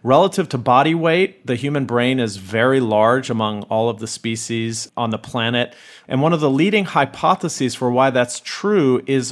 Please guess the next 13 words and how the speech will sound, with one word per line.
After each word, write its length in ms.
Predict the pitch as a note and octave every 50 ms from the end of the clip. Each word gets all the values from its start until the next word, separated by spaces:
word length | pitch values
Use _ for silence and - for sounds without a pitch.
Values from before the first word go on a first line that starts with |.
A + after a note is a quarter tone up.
| - -
our 220 | B2+ B2 B2 B2
very 540 | A2+ G#2 - - B2+ C3 C#3 D3 C#3+ C#3+ C3+
complex 680 | - - - B2+ B2 A#2+ A2+ - - B2 A#2+ A#2 -
sociality, 1080 | - - - B2+ A#2+ A#2 - - - A2+ G#2+ A2 A2+ A#2+ A#2+ A#2 G#2+ F2+ F2+ D#2+ D2+ - -
that 180 | - A#2 A#2 A#2+
we 160 | C3 B2+ B2
essentially 500 | B2 - - - F3 F#3+ - - F3+ D3+
have 340 | C3 C3 B2+ B2+ B2 A#2+ - - - - _ _ -
evolved 560 | D3+ C3+ G#2 A2 C#3 D3 E3 E3+ F3 E3+ -
to 100 | - D3+
be 200 | A#2 A#2+ B2 A#2+
social 560 | - - - - - C#3 C3+ - - - B2
species. 760 | - - - - - A#2+ B2 A#2+ - - - - - - -